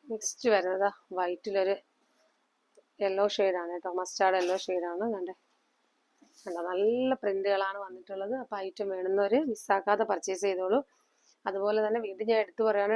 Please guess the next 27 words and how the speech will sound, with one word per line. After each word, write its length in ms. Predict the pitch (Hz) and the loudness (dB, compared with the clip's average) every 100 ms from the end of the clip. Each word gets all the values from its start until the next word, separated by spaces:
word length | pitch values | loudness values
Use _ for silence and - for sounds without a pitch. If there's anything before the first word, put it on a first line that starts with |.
| 220 | 4
ഡബിൾ 160 | 180 185 | 2 0
എക്സ് 140 | - 214 | -2 2
എൽ 40 | 220 | 2
കാർക്ക് 240 | 208 226 | 2 0
ഇത് 60 | 214 | 2
എടുക്കാം 260 | 190 180 190 | 2 0 -4
കേട്ടോ. 140 | 180 180 | 0 0
ഡബിൾ 140 | 175 185 | 0 -4
എക്സ് 120 | - | -2
എൽ 40 | 202 | 0
കാർക്ക് 220 | 196 208 | 0 0
എടുത്തു 160 | 185 - | -2 0
കഴിഞ്ഞാൽ 200 | 196 208 240 | 0 2 0
ഒന്ന് 140 | 196 - | -2 -4
ചെറിയ 220 | 185 196 214 | -4 0 0
രീതിയിൽ 200 | 208 208 | 0 -2
ഒന്ന് 100 | 202 - | -6 -10
ഷേപ്പ് 220 | 185 - | -10 -4
ചെയ്താൽ 200 | 196 202 196 | -2 -2 -4
മതി. 180 | 180 277 - - - - - 190 | -2 -2 -2 -20 -20 -20 -4 0
ഓഫർ 280 | 190 - 240 220 | 0 4 6 8
റേറ്റ് 280 | 196 - 220 | 6 2 2
കൂടിയാണ് 440 | 220 220 190 185 294 359 _ _ _ - 202 | 4 4 4 4 0 -2 _ _ _ 0 2
വന്നിട്ടുള്ളത്. 460 | 190 190 190 202 254 | 2 2 0 0 0
അപ്പൊ 120 | 220 | 0
നിങ്ങൾക്ക് 320 | 208 196 180 302 | 2 0 0 -2
ഇത് 80 | 349 | -2